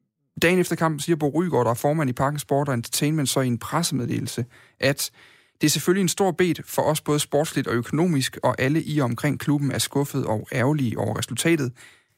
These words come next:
Men vi har været i udfordrende situationer før og rejst os fra dem. Det kommer vi til at gøre igen." Støtte til Sol-, Ståle Solbakken er jo ikke nævnt med et ord i den her pressemeddelelse, og det lagde ikke ligefrem debatten om hans fremtid ned. Er det, inden vi skal, jeg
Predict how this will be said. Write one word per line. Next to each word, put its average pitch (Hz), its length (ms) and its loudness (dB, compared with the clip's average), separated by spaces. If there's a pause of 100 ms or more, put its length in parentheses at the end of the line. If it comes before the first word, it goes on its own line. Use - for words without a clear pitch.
(100)
Men 139 120 4
vi 143 60 4
har 143 100 4
været 143 140 4
i - 20 0
udfordrende 143 540 0
situationer 123 440 -2
før 165 200 0
og 117 180 0
rejst 123 240 0
os 110 100 -6
fra 147 220 0
dem. 165 100 -4 (440)
Det 151 100 2
kommer 131 180 -2
vi 104 80 -6
til - 140 -2
at 117 80 0
gøre 110 200 0
igen." 127 220 -6 (680)
Støtte 196 240 2
til 156 120 -2
Sol-, 147 420 -2
Ståle 120 220 0
Solbakken 135 480 0
er 110 60 -6
jo 113 60 0
ikke 135 160 -4
nævnt 139 240 -2
med 113 120 0
et - 140 -10 (140)
ord 180 220 2
i - 20 -2
den 135 140 -2
her 135 80 -2
pressemeddelelse, 120 680 -2 (460)
og 135 60 -4
det 131 120 2
lagde 139 160 4
ikke 156 120 -2
ligefrem 160 260 -2
debatten 139 360 -2
om 123 60 -2
hans 107 160 -4
fremtid 135 300 -2
ned. 120 220 -4 (640)
Er 143 60 4
det, 131 160 0 (760)
inden 196 180 6
vi 175 60 4
skal, 131 300 0
jeg 185 120 0